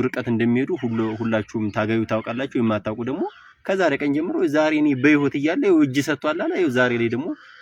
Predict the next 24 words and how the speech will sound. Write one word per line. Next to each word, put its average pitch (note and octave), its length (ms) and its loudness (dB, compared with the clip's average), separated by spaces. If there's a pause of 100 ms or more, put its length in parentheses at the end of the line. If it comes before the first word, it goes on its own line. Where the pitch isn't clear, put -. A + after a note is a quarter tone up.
(160)
እየመጡ A#2+ 480 4
ነው B2+ 120 -2
አለ። D3 120 -2
ይኸው A#2+ 160 0
ዛሬ G#2+ 240 2
ላይ D#3+ 140 -4 (420)
እንደዚህ G2+ 380 -2 (560)
ቁጭ C3 260 -6
ብዬ A2 200 0
ደግሞ A2+ 200 -2
ይኸው A#2 200 -2 (500)
ይህን A2+ 220 2
እየተናገርኩ G2 540 -4
እገኛለሁ F#2+ 400 -6
ማለት D3+ 140 -6
ነው። G#2+ 140 -10
ስለዚህ D3 360 -2
ውሸት A3 300 -2
ነው። C4+ 140 0 (400)
ማናቸውንም F3 680 2 (180)
ታጋይ፣ A3+ 380 -6 (840)
እ፣ C#3 80 2 (380)
በተለያየ G3 640 2
ነገር D3+ 280 4